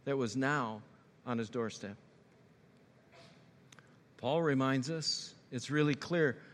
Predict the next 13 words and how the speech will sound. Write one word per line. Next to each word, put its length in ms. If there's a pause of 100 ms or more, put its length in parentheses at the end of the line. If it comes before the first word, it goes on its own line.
(180)
"For 140
the 120
wages 440
of 120
sin 300
is" 180
what? 260 (2000)
What's 160
he 80
trying 220
to 80
tell 280
you? 160